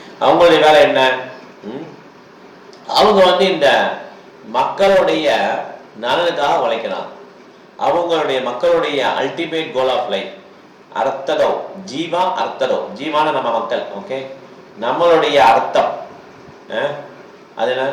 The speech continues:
பகிரத்தவாணினா. யார் சொல்றா? பகிரத்தவாணி யார் சொல்றா?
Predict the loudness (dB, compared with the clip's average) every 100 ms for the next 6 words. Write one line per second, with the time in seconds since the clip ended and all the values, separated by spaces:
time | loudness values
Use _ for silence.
0 | -8 -14 -20 -16 -4 0 4 4 2 2
1 | 2 0 -2 -4 -6 -12 -18 -20 -12 -6
2 | -4 -4 -4 -4 -6 -12 -18 -20 -16 -8
3 | -4 -4 -4 -6 -6 -6 -6 -6 -6